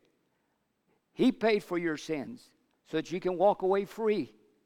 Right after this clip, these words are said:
We've all broken the law of God. We're all sinners. You can't escape Judgment Day. You're going there. And if you don't have Jesus,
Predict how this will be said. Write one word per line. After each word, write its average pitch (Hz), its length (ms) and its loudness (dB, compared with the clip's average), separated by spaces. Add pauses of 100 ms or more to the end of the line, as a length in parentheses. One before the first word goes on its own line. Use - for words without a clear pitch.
(360)
We've 175 200 4
all 196 220 10
broken 202 380 2
the 208 80 0
law 208 240 4
of 196 120 -6
God. 202 360 -2 (540)
We're 165 160 4
all 185 180 10
sinners. 190 520 -2 (300)
You 202 120 -4
can't 202 260 2
escape - 600 0
Judgment 160 400 0
Day. 156 140 2
You're 180 140 0
going 226 300 0
there. 131 240 -4 (1300)
And - 140 -4
if 147 100 -2
you 214 120 0
don't 214 180 2
have 202 180 6
Jesus, 175 640 -2